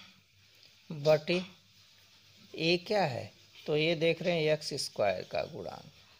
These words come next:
तो लिख देंगे एक्स स्क्वायर का गुणांक, ठीक है। तो ये चीज़ हमको जानना है। रैखिक बहुपद के शून्य ज्ञात करना है तो उसकी value zero रख देंगे।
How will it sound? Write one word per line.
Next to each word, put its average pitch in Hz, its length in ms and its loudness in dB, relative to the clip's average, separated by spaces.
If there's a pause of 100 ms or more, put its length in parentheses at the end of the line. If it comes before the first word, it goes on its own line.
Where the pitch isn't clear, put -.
(180)
तो - 80 -10
लिख 170 180 -8
देंगे 170 280 -4 (160)
एक्स 127 260 -4 (140)
स्क्वायर - 460 -6 (140)
का 208 100 -4 (120)
गुणांक, - 500 -16 (1600)
ठीक 233 140 -10
है। 208 200 -14 (680)
तो - 80 0
ये 190 300 6
चीज़ 160 280 0
हमको 139 300 2
जानना 127 380 -4
है। 151 160 4
रैखिक 165 420 4
बहुपद 170 420 0
के 175 100 2
शून्य 156 400 0
ज्ञात 165 340 4
करना 175 260 0
है 180 120 -2
तो 175 140 -8
उसकी 151 260 -8
value 143 340 2
zero 139 320 -4
रख 143 180 0
देंगे। 147 380 -4